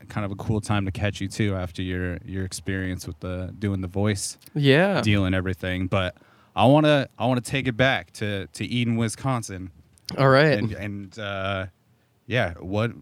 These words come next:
Speaker 1: what was growing up in Wisconsin? What was your experience there, and, and how do you, uh, what leads you to music?
Speaker 2: Um, gosh, well,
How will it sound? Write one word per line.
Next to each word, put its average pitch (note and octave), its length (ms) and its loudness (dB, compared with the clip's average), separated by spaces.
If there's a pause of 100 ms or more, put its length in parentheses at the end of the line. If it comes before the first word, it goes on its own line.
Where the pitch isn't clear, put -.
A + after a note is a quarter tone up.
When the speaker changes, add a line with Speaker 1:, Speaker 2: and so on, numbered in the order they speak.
(260)
Speaker 1:
what A2+ 140 -6
was A2 120 -6
growing G#2 380 -2
up G#2+ 240 0 (100)
in F#2+ 360 -8 (360)
Wisconsin? F#2+ 640 -4
What F#2+ 100 -4
was F#2+ 140 -4
your G2 120 2
experience G#2 680 0
there, G#2 280 4
and, F#2+ 220 0
and F2+ 160 -6
how F#2+ 180 0
do F#2+ 80 -2
you, F#2 360 -4
uh, F2 420 -4 (540)
what G2+ 180 -2
leads G2+ 400 -4
you G2 140 -6
to - 180 -8
music? F#2+ 560 -4 (480)
Speaker 2:
Um, G3+ 640 6 (760)
gosh, E3+ 380 2
well, B2+ 460 0